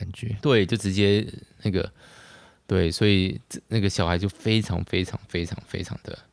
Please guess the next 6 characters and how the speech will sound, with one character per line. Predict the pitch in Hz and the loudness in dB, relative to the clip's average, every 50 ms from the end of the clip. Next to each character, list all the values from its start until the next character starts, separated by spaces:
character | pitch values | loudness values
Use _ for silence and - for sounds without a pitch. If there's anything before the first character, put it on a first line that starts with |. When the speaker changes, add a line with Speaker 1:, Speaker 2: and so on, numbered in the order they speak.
| _ _ _ _ _ _ _ _ _ | _ _ _ _ _ _ _ _ _
Speaker 2:
重 | - - 113 95 - | -6 -4 -4 -4 -6
要。 | - 101 98 - - _ _ _ _ _ _ _ _ _ _ _ _ _ - | -8 -10 -10 -12 -14 _ _ _ _ _ _ _ _ _ _ _ _ _ -12
Speaker 1:
是 | - - 151 - - | -6 -4 -4 -2 -2
的。 | - 92 - _ | -4 -6 -4 _
Speaker 2:
对， | - 107 92 - - _ - - - - - - - - _ | -4 -6 -6 -6 -10 _ -20 -20 -20 -20 -20 -20 -20 -20 _
好。 | - 101 98 104 104 | -2 0 0 0 -2